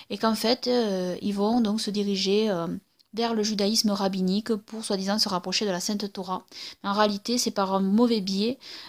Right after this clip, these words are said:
euh, qui passe, et donc ils vont, euh, aller d'une re-, fausse religion vers une autre fausse religion, en fait. Donc, euh, tout cela, je veux le dénoncer. Et je veux dire aux chrétiens donc, qui seraient encore dans le milieu évangélique, donc, qui recherchent vraiment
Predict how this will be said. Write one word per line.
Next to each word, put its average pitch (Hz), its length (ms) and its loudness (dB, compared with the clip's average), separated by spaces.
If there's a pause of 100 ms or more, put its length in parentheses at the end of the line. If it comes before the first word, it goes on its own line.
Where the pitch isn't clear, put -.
(140)
euh, 180 320 -2
qui 196 160 -4
passe, 220 380 2 (120)
et 208 140 2
donc 226 240 2
ils 208 60 -2
vont, 226 280 2
euh, 190 180 2
aller 202 180 2
d'une 233 200 4
re-, 226 220 2
fausse 214 260 -2
religion 202 460 0
vers 214 180 0
une 196 120 2
autre 190 200 -6
fausse 190 240 -6
religion, 175 500 -8
en 180 100 -8
fait. - 280 -14 (800)
Donc, 240 340 2
euh, 202 360 2
tout - 180 -12
cela, 277 240 4
je 247 100 4
veux 233 140 0
le 233 80 4
dénoncer. 214 580 2 (480)
Et 240 220 4
je 226 120 6
veux 269 340 4
dire 262 280 2
aux 220 80 6
chrétiens 240 520 0
donc, 226 400 2
qui 196 140 -4
seraient 240 240 2
encore 285 180 6
dans 247 80 4
le 226 60 2
milieu 214 220 2
évangélique, 202 640 2
donc, 202 400 0
qui 220 120 -2
recherchent 262 500 4
vraiment 220 460 2